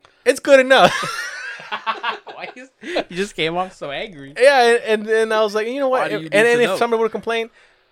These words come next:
Speaker 1: I would've cared. <laughs> Or something. I was just, like, not, I don't know why. I was, I was just somewhere else that day.
Speaker 2: You were just like,
Speaker 1: <laughs>
Speaker 2: "Why are you asking? You ain't
Speaker 1: <laughs> Yeah.
Speaker 2: getting this dick." <laughs>
Speaker 1: So, it wa-, this was a long time ago. This was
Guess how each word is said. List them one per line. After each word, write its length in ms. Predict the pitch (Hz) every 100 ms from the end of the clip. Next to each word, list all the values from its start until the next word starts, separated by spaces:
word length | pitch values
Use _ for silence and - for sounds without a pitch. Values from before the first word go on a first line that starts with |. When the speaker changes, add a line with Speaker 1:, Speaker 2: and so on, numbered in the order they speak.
| _ _
Speaker 1:
I 160 | - 294
would've 220 | 294 277
cared. 300 | 330 349 143 -
<laughs> 720 | _ _ _ 160 - 247 202
Or 100 | 214
something. 320 | - 277 208
I 100 | 220
was 120 | 269
just, 140 | 254
like, 180 | 226 190
not, 240 | 175 185 -
I 80 | 185
don't 100 | 220
know 100 | 214
why. 340 | 170 135 147 147
I 40 |
was, 200 | 143 -
I 80 | 143
was 140 | 147
just 140 | 143 -
somewhere 280 | 147 147 113
else 180 | 113
that 140 | 127 117
day. 220 | 123 123
Speaker 2:
You 160 | - 185
were 120 | 196
just 200 | 170 165
like, 200 | 156 135
Speaker 1:
<laughs> 680 | 135 151 131 - - 240 -
Speaker 2:
"Why 100 | 131
are 60 | 151
you 180 | 143 143
asking? 320 | 151 - 165 - 214
You 100 | 165
ain't 40 |
Speaker 1:
<laughs> 40 | 202
Yeah. 20 |
Speaker 2:
getting 200 | 143 131
this 100 | 120
dick." 300 | 120 147 175 - - -
<laughs> 100 | - - - - - -
Speaker 1:
So, 480 | 233 226 214 170
it 140 | 175 226
wa-, 160 | 226
this 240 | 185 220 180
was 140 | 135
a 60 | 113
long 340 | 104 110 107
time 180 | 107 104
ago. 220 | 92 92 98
This 160 |
was 20 | 135